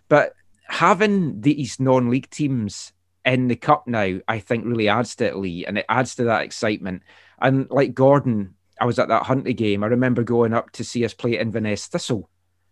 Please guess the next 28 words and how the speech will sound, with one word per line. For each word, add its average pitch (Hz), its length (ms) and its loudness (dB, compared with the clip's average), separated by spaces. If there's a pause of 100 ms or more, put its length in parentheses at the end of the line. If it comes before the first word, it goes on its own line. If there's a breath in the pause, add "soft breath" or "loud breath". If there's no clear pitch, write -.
(140)
before 123 380 0
they 110 80 0
had 107 160 -2
merged 113 280 -2
with 98 120 -10
Cali, 123 400 -2
when 104 100 -2
they 104 80 -2
were 101 100 -2
the 92 80 -10
two 117 220 -4
separate - 420 -6
teams. 110 540 -6 (320 soft breath)
And 104 80 -8
I 107 60 -6
can't 143 260 -2
remember 131 280 2
the 117 80 0
name 117 260 0
of 110 240 0
their 101 100 -4
stadium. 123 480 -2
I've 95 120 -2
got - 140 -8
photos 139 460 2
of 98 220 -2
it, - 100 -6
though. 90 220 -4